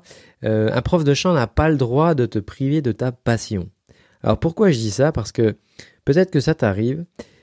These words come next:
mais, euh, moi, voilà, ce que, ce que, ce qu'on m'a relaté maintenant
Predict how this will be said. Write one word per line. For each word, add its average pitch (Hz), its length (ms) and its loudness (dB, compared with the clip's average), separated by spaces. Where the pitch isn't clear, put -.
mais, 151 360 2
euh, 127 680 2
moi, 131 240 0
voilà, 127 260 2
ce - 80 -6
que, 110 180 -2
ce - 100 -10
que, 113 160 0
ce - 80 -10
qu'on 110 100 -8
m'a 107 140 0
relaté 117 380 2
maintenant 123 420 -2